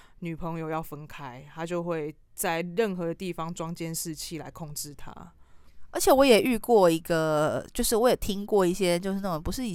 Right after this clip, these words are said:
Speaker 2: 也不是听过，遇过啦，就是我们小时候不是还有听过一些很可怕的案例，就是那种泼硫酸的吗？
Speaker 1: 嗯，蛮多的哦，小时候有一段时间新闻都会报一些泼硫酸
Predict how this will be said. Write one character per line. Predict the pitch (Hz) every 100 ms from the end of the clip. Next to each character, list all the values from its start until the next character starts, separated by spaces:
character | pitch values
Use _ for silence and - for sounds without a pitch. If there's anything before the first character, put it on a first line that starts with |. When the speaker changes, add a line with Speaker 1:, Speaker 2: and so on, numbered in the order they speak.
| -
Speaker 2:
也 | 175
不 | 202
是 | 247
听 | - 202
过， | 196
遇 | 202
过 | 170 151 110
啦， | - - -
就 | -
是 | 294
我 | 285
们 | 185 196
小 | 156
时 | 160 202
候 |
不 | 180
是 | 202
还 | 202 180
有 |
听 | 139 180
过 | 196 170
一 |
些 | 165 175
很 | 151
可 | -
怕 | - 185 160
的 | -
案 | 170
例， | 160
就 | 156 165
是 | 170
那 | 165
种 | 135
泼 | - 170
硫 | 160 113 151
酸 | - 127
的 | -
吗？ | - - -
Speaker 1:
嗯， | 180 175 175
蛮 | 170 165 180
多 | - 180 180
的 | 170
哦， | 156
小 | 160 165
时 | 165
候 | 196 196 - - -
有 | 165 151 151
一 | 160
段 | 196 185
时 | 185 165
间 | 156 170 165
新 | 165 180 180
闻 | 156
都 | 160
会 | 165 156 - - - -
报 | 202 175
一 | 175
些 | - 170
泼 | - 156
硫 | 156 147
酸 | - 139